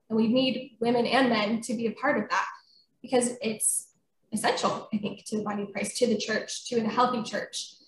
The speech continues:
to have those parts. It's just the disagreement about, is that the only thing that women can do or should do, or is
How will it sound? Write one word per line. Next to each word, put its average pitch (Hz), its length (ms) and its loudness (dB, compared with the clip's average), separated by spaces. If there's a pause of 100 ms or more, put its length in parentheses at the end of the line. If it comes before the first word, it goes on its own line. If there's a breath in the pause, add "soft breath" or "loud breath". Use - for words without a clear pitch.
(140)
to 240 60 -4
have 233 160 6
those 220 180 0
parts. - 520 0 (1120)
It's 262 200 2
just 269 200 4
the 262 80 4
disagreement 240 520 4
about, 226 380 4 (920)
is 214 140 0
that 226 280 2 (380)
the 214 80 -4
only 208 200 4
thing 349 160 0
that 339 220 4
women 302 280 6
can 339 280 6
do 508 220 12
or - 140 8
should 403 280 4
do, 466 260 10
or 240 200 8
is 247 180 4